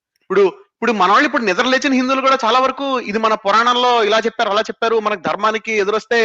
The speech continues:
ఏసేమన్నాడు, దే-, ఆ, కృష్ణుడు చెప్పాడు, లేకపోతే ఇంకొకరు ఎవరో చెప్పారు, మన పురాణాల్లో ఉందని చెప్పని ఏవైతే ఈ ఇప్పుడు నిద్రలే-, ఇప్పుడు నిద్రలేచిన హిందువులు ఉన్నారు కదా ఈ గత పది సంవత్సరాల్లో, ఈ బత్తాయిలు ఏవైతే కబుర్లు చెప్తున్నారో వీళ్ళంతా ఈ, ఈ టైపు లిటరలిజం నుంచి ఇన్‌స్పైర్ అయ్యి చెప్తున్న కబుర్లు ఇవన్నీ కదా.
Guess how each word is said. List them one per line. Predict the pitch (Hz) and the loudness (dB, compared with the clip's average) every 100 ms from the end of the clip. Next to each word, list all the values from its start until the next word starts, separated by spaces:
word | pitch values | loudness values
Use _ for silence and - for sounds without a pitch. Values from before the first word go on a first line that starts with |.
| 202 | 2
ఏసేమన్నాడు, | 160 190 214 214 214 214 208 214 | 0 -2 -2 0 0 2 0 0
దే-, | 175 170 | -2 -2
ఆ, | 165 160 | 0 0
కృష్ణుడు | 147 175 - 214 | -2 -10 -10 -6
చెప్పాడు, | 208 - 208 | -4 -2 0
లేకపోతే | 190 190 208 | 0 -2 -2
ఇంకొకరు | 185 180 190 185 | -4 -6 -6 -4
ఎవరో | 190 185 | -4 -6
చెప్పారు, | 190 208 202 208 - _ _ - | -6 -4 -4 -6 -10 _ _ -8
మన | 185 | -6
పురాణాల్లో | 160 185 208 214 214 | -2 0 0 0 0
ఉందని | 208 233 220 | -2 -2 -2
చెప్పని | 220 247 240 226 196 - _ _ - | -2 -4 -2 -4 -6 -10 _ _ -4
ఏవైతే | 185 214 247 247 220 | -2 0 -2 -4 -6
ఈ | 202 208 | -6 -4
ఇప్పుడు | 196 165 | -6 -6
నిద్రలే-, | 170 214 226 - 160 | -4 -2 -2 -2 -6
ఇప్పుడు | 165 160 | -8 -6
నిద్రలేచిన | 160 208 226 226 | -4 -2 -2 -2
హిందువులు | 208 214 220 | -4 -4 -2
ఉన్నారు | 202 165 | -2 -2
కదా | 139 | -2
ఈ | 131 | -4
గత | 147 147 | -4 -4
పది | 180 170 | -6 -6
సంవత్సరాల్లో, | 160 143 113 95 _ _ _ - | -8 -8 -10 -10 _ _ _ -8
ఈ | 180 | -4
బత్తాయిలు | 175 240 240 | -2 0 2
ఏవైతే | 233 240 | 2 0
కబుర్లు | 233 196 233 | -2 -2 -2
చెప్తున్నారో | 220 165 120 151 | -2 -2 -2 -4
వీళ్ళంతా | - 202 202 269 | -2 -2 -2 -4
ఈ, | 190 233 - | -6 -10 -6
ఈ | 247 | -2
టైపు | 269 247 254 | -2 -2 -2
లిటరలిజం | 220 226 247 247 240 240 226 | 0 0 -2 -2 -2 -4 -6
నుంచి | 233 220 | -6 -8
ఇన్‌స్పైర్ | 214 240 | -4 0
అయ్యి | 233 208 | 0 -2
చెప్తున్న | - 214 | -6 -2
కబుర్లు | 220 208 | 0 2
ఇవన్నీ | 170 151 127 - _ - | 0 -2 -8 -12 _ -8
కదా. | 139 | -6